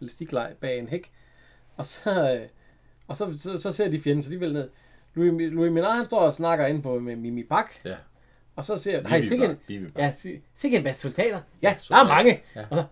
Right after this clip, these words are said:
Speaker 1: "Fjenden ned!" Ryk,
Speaker 2: Ja.
Speaker 1: så rykker de ned. Øh, hvad hedder det? Øh, Preben Kaas og, øh, og Paul Hagen, de siger jo, "Vi må have fat i kaptajnen, fordi han må ikke se, der er soldater derude, fordi så"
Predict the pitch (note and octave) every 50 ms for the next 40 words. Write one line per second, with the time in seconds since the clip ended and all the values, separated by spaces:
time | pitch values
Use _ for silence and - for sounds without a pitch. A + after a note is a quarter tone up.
0 | - - D4 F#4+ G4 F4+ A#3+ C#3+ - A3+ D4+ - - C#3+ - - D#3+ G3+ A3 -
1 | F2+ G2 G#2 E3 E3+ E3 E3+ D#3 F3+ C#3+ C#3+ E3 D3 C#3 - F#3+ E3+ - - -
2 | - - - - - - - - - - _ _ _ - _ _ - _ _ _
3 | _ - _ _ - - - - F3 D#3 C3+ C3 C3 C3 B2+ B2 B2 A#2+ B2 B2
4 | B2+ B2+ B2 C3+ C3 B2+ B2 A#2+ A#2 A2+ A#2+ B2 B2 A#2+ A2+ A#2 - _ - C#3
5 | B2+ B2 - - G#3+ G#3+ E3 C#3 - C3+ B2+ B2 A#2+ A#2+ A#2 A2+ A2 G#2+ G#2+ G#2
6 | G2+ G#2 - _ - - - - - _ _ _ _ _ _ - - _ - _
7 | _ _ - B3 D#3+ B2 A#2 - C3 B2 A#2 C3 C#3 D3 C#3+ C#3 - D3 B2+ G#2+
8 | - _ _ _ _ _ _ _ _ - - A#2+ A#2 A2 - - D#3 E3 D#3+ D3
9 | - B2 - - C#3+ D3+ - - - - - - - A#2 B2+ F3 A3+ - - -
10 | A#3 G#3+ - A#2+ - - B2 B2+ C#3 - B2 A2+ B2 B2 B2 C3 B2+ - A#2 A2+
11 | - D#3 F3 F#3+